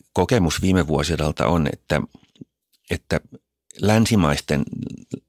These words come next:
länsimaiden armeijoiden tekemät sotilaalliset inver-, in-, interventiot pääsääntöisesti on kääntynyt itseään vastaan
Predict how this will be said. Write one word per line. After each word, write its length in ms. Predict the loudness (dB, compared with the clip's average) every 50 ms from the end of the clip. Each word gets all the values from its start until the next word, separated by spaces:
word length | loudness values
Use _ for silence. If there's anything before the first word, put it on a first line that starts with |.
| _ _ -20 -20 _ _ -6
länsimaiden 640 | 0 2 2 2 2 2 0 0 0 0 0 0 -2
armeijoiden 560 | -2 -2 -2 -2 -2 -2 -4 -4 -4 -4 -4
tekemät 360 | -4 -4 -4 -2 -2 -2 -2 -4
sotilaalliset 680 | -4 -2 -2 -2 -2 -2 -2 -4 -4 -6 -6 -6 -4
inver-, 440 | -4 -2 -2 -2 -4 -4 -6 -6 -6
in-, 420 | -4 -4 -6 -8 -10 -12 -10 -8 -6
interventiot 680 | -6 -6 -6 -6 -6 -4 -4 -2 -2 -2 -2 -2 -4 -4 _ 0
pääsääntöisesti 840 | 2 2 4 4 2 2 0 -2 -2 -4 -6 -8 -8 -8 -6 -4 -4
on 120 | -2 -2
kääntynyt 400 | -2 -2 -4 -2 -2 -2 -2 -2
itseään 420 | -2 -4 -4 -4 -4 -4 -2 -4 -6 -8 _ -4
vastaan 500 | -2 -2 -2 -4 -4 -4 -2 -2 -2 -4